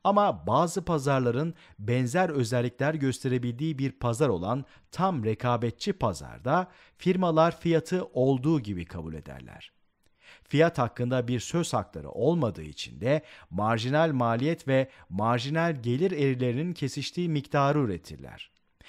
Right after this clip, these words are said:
Bu miktarın üzerindeki üretimlerde her bir ek mal için kazandıklarından daha fazla para harcamaları gerekir. Fiyatın bu şekilde kabul edilmesi genel geçer rekabet düşünülünce size de biraz ters geliyor,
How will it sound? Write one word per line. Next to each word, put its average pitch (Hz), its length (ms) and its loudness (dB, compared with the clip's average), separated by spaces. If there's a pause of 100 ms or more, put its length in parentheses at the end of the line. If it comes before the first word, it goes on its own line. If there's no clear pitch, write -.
(240)
Bu 214 80 2
miktarın 151 600 4
üzerindeki 113 560 -2
üretimlerde 90 880 -2 (240)
her 170 380 2
bir 123 240 0
ek 151 280 -2
mal 110 320 -2
için 165 380 -4 (220)
kazandıklarından 160 1080 0
daha 160 220 -2
fazla 156 420 0
para 131 340 0
harcamaları 104 600 -2
gerekir. - 580 -16 (600)
Fiyatın 196 540 2
bu 110 80 0
şekilde 120 540 -2
kabul 147 320 0
edilmesi 95 640 -4 (320)
genel 156 380 2
geçer 151 380 0
rekabet 117 560 -2
düşünülünce 135 800 -2 (200)
size 156 360 0
de 131 220 0
biraz 127 380 0
ters 107 300 -2
geliyor, 67 400 -16